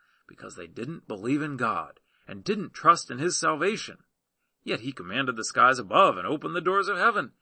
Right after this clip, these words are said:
He rained down manna on them to eat, and gave them food from the sky.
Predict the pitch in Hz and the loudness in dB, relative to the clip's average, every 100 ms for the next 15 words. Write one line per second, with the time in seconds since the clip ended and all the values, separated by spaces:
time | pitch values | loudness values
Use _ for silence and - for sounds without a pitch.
0 | _ _ 233 175 139 117 107 92 127 226 | _ _ -2 0 0 2 0 0 -2 2
1 | 247 131 107 92 90 - 90 - _ _ | 2 2 -2 -6 -12 -16 -18 -20 _ _
2 | _ 82 92 113 117 123 - 117 139 135 | _ -16 -6 -6 -4 -8 -8 -4 -4 -4
3 | 135 135 127 - 101 82 | -8 -8 -8 -6 -6 -8